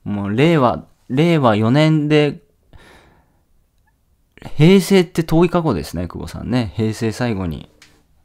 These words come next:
なんだ？うん、億万長者やりましたけど。うん、僕たちは、平成から始めたことを令和に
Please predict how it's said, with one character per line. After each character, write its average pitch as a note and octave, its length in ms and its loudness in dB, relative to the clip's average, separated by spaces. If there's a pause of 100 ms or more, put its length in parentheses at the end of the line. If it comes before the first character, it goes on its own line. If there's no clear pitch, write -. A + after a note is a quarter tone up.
(260)
な E2 220 -8
ん C#2 80 -12
だ？ F2 240 -14 (240)
う - 60 -20
ん、 E2+ 300 -16
億 F#2+ 140 -12
万 F#2 140 -8
長 G2 120 -12
者 F2+ 120 -12
や C#2+ 100 -10
り D#2+ 80 -10
ま F2+ 140 -10
し - 60 -18
た - 60 -16
け - 100 -18
ど。 - 180 -20 (1120)
う F2 40 -14
ん、 F2 300 -14
僕 G2+ 180 -10
た G2 120 -8
ち - 120 -14
は、 D#2+ 300 -10 (960)
平 G#2 220 -4
成 G2+ 360 -4
か G2+ 140 -6
ら F#2+ 80 -4
始 G2 180 -4
め G2 100 -4
た G2 120 -8
こ G2 120 -8
と F#2 100 -6
を E2+ 60 -4
令 G2 160 -4
和 E2+ 140 -4
に E2 180 -8